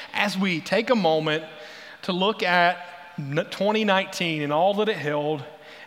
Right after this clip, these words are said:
and we look ahead to what twenty ni-, twenty twenty, rather, holds for us. Let's read Colossians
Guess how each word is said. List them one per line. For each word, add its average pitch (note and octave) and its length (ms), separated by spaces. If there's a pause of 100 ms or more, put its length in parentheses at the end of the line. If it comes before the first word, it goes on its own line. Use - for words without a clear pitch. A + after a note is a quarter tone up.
and C#3+ 80
we D3 80
look F3 220
ahead D3+ 540
to D#3+ 80
what D3 180
twenty D#3+ 260
ni-, C#3+ 280
twenty F#3+ 260
twenty, E3+ 400
rather, C3+ 480 (520)
holds D3+ 340
for D3 340
us. - 380 (1500)
Let's F#3 200
read E3+ 340
Colossians D3+ 680